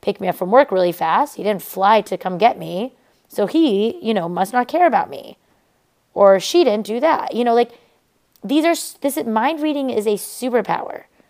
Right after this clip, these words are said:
We cannot expect our partners to do that. We have enough challenge figuring out our own mind, <laughs> less, let alone reading other people's mind.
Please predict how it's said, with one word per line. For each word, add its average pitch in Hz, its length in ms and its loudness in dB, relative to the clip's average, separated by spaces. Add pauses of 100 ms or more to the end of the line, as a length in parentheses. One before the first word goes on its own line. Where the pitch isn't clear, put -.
(160)
We 202 80 -6
cannot 285 320 0
expect 269 640 0 (220)
our 220 120 2
partners 208 420 -4
to 202 100 -8
do 202 220 -6
that. - 360 -10 (1040)
We 285 180 2
have 359 140 2
enough 262 640 -2 (460)
challenge 220 720 0 (300)
figuring 247 500 0
out 220 180 4
our 208 180 4
own 254 220 2
mind, 170 260 -4
<laughs> 175 40 0
less, - 200 -6 (100)
let 214 160 -4
alone 202 380 -2 (500)
reading 233 320 -4
other 214 220 2
people's 175 360 -8
mind. - 360 -16